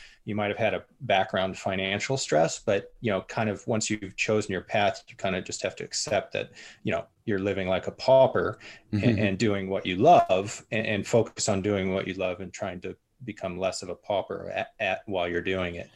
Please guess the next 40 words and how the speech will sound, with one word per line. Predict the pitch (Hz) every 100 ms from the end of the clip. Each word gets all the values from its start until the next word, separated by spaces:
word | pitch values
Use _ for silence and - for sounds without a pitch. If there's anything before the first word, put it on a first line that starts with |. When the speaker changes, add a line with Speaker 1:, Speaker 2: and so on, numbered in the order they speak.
| -
Speaker 2:
<laughs> | 120 - 123 - -
Speaker 1:
Um, | 98 95 95 92 95 - _ _ - _ -
but | 120 117 113 - -
yeah, | 147 165 156 104 104 120 127 -
uh, | 120
you | 147
know, | 113 113
with | 110 -
students, | - 156 190 117 110 - - _ _ _ - _ _
it, | 131 117
it's, | 123 117 - - -
it, | 127 -
it, | 127 - _
I | 117
mean, | 113
for | 101 -
a |
professional, | - - 185 196 - 131 113 110 - _ _ -
life | 131 135 143 - -
can | 135 113 117 _ _ _
probably | - 180 202 185 123 120
be | 120 113
a |
little | 104 147 156
more | 117 104
stable, | 101 - 101 101
although | 101 104 107
if | -
you | 104
have | 95
a |
family, | - 113 113 110 104
then | 98 98
it | 101
gets | - -
variable | 101 101 104 101 95 92
again. | 95 123 117 98 95 -
Speaker 2:
Hmm. | 104 95
Speaker 1:
But | 87 120 -
students' | - - 175 185 139 - -